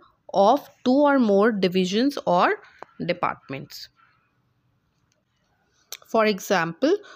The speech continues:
production manager, sales manager, and finance manager may communicate with each other to discuss the next year's business forecast. Now, another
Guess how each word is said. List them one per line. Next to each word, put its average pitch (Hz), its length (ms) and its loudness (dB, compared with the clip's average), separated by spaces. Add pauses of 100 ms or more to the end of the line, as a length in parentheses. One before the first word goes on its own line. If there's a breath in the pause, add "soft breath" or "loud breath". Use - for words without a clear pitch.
(180 loud breath)
production 208 580 0
manager, 202 600 -2
sales 220 420 -2
manager, 196 680 -2 (200)
and 247 200 -2
finance 196 500 -4
manager 185 500 -6 (340 loud breath)
may 262 240 -2
communicate 247 1000 -4
with 196 360 -2 (300 loud breath)
each 330 320 -4
other 180 440 -2
to 254 160 -2
discuss 254 480 -2
the 262 180 -4
next 202 480 -6
year's 202 380 -2
business 180 600 -6
forecast. - 840 -10 (1400 loud breath)
Now, 254 180 -4
another 233 580 0